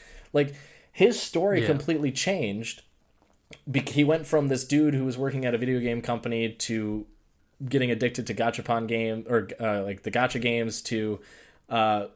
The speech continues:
Speaker 1: getting his prized possession, but coming face to face with the taxi driver and, and immediately losing it, and now he's some sort of, like, v-, villain. Like, scary villain that everyone knows about.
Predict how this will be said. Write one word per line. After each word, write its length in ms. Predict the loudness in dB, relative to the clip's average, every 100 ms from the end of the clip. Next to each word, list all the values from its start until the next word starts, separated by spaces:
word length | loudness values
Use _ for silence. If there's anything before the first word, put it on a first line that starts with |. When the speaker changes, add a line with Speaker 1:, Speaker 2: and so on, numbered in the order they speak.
| _ _ _ _ _ _ _ _ -12 0
Speaker 1:
getting 300 | 6 6 6
his 160 | 4 0
prized 340 | 2 2 2
possession, 640 | 0 2 2 0 0 -2 -6 -20 _
but 240 | -2 -2 -2 -8
coming 220 | -2 0
face 260 | 4 4 4
to 60 | 4
face 200 | 4 4
with 100 | 2
the 60 |
taxi 320 | 2 2 2
driver 400 | 4 4 6 4
and, 200 | 2 2 -2
and 140 | -2
immediately 480 | 0 0 0 0 -2
losing 340 | 0 0 2
it, 180 | 2 2
and 140 | 2 -2
now 220 | 0 0
he's 180 | 0 0
some 180 | -2 -2
sort 180 | -2
of, 100 | 0
like, 180 | 0 -2 -6 _ _ _ _ _
v-, 240 | -16 -16 -14
villain. 520 | -6 0 2 0 -8 -18 _ _ _ _ _ _ -6
Like, 180 | -4 -2
scary 720 | -2 2 4 4 4 2 0
villain 500 | 0 4 4 4 0
that 160 | -2 2
everyone 380 | 4 4 2 2
knows 240 | 0 -2
about. 340 | -6 -10 -14